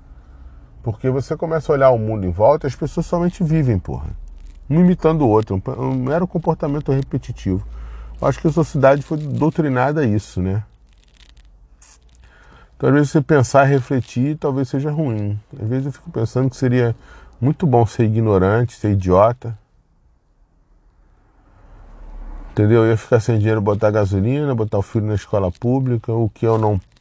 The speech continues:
posso fazer isso, mas isso é uma outra história. Que essa história, inclusive, acabou com uma amizade numa discussão dessa. Ih, mas aí,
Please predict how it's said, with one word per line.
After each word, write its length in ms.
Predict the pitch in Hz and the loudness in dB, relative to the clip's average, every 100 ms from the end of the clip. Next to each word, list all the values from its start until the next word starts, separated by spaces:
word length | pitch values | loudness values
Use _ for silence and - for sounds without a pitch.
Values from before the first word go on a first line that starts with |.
| _ | _
posso 580 | - 107 117 135 - - | 6 6 6 2 -10 -20
fazer 440 | - 113 101 107 101 | -10 -8 -6 -4 -6
isso, 240 | 123 123 | -6 -8
mas 180 | 90 87 | -10 -10
isso 120 | - | -10
é 40 | 101 | -10
uma 120 | 113 | -10
outra 140 | - | -12
história. 460 | - - 98 110 117 _ _ - - - _ - | -12 -2 0 0 -4 _ _ -20 -20 -20 _ -4
Que 60 | |
essa 160 | 95 - | -4 -4
história, 280 | - 104 110 | 0 2 2
inclusive, 360 | - 98 117 | 0 0 2
acabou 340 | 113 104 95 107 | 2 2 2 -2
com 80 | |
uma 100 | 113 | -4
amizade 500 | 104 92 87 95 117 | -2 0 2 0 0
numa 220 | 90 87 85 | -2 -2 -4
discussão 580 | - 85 - 85 90 85 92 | -8 -10 -8 -6 -6 -6 -6
dessa. 480 | 92 104 107 - | -4 -4 -6 -10
Ih, 340 | 165 233 220 175 | -10 -8 -8 -6
mas 240 | 110 107 | -4 -4
aí, 220 | 117 117 | -4 -4